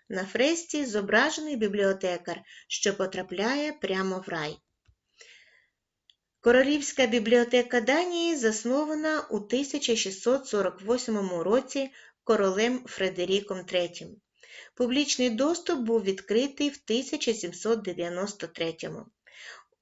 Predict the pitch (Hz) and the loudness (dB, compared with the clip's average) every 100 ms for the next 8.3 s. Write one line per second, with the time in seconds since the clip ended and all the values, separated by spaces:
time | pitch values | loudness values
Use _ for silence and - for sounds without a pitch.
0 | _ - 247 240 226 220 196 196 196 233 | _ -2 0 2 2 2 2 2 2 2
1 | 214 185 196 196 190 190 - 185 - 208 | 2 2 -2 -2 -2 -4 -2 -4 -2 0
2 | 277 311 311 285 294 285 277 277 269 - | 0 0 -2 0 0 0 -2 -4 -6 -8
3 | - _ - 285 311 311 220 214 - 190 | -20 _ -6 -2 0 4 4 4 2 -2
4 | 208 202 208 208 285 330 339 294 - 220 | -2 2 0 0 0 -2 0 -2 0 0
5 | 247 320 330 311 294 285 - 247 247 254 | 0 -2 -2 -4 -4 -6 -4 -2 0 0
6 | 247 254 208 190 190 190 190 240 254 247 | 2 0 0 -2 0 0 2 0 0 -4
7 | 240 190 185 180 190 196 196 190 190 - | -4 -4 -4 -6 -4 -2 -2 -6 -6 -4
8 | 190 190 | -2 -2